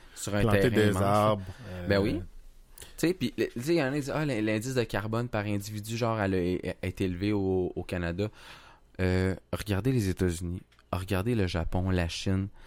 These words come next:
Speaker 2: Ouais.
Speaker 1: euh, en, des places où est-ce que c'est full industrialisé,
Speaker 2: Full
Speaker 1: où est-ce que
Speaker 2: pollué,
Speaker 1: c'est,
Speaker 2: là.
Speaker 1: c'est pollué fois deux mille. Je comprends que le,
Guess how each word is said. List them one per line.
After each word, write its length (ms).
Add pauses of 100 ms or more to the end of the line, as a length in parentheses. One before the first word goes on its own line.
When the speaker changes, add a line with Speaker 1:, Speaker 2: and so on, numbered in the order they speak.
Speaker 2:
Ouais. 160
Speaker 1:
euh, 420
en, 340
des 140
places 340
où 60
est-ce 100
que 120
c'est 180
full 240
industrialisé, 920
Speaker 2:
Full 320
Speaker 1:
où 180
est-ce 120
que 100
Speaker 2:
pollué, 180
Speaker 1:
c'est, 60
Speaker 2:
là. 100
Speaker 1:
c'est 120
pollué 440
fois 260
deux 180
mille. 220
Je 120
comprends 400
que 120
le, 200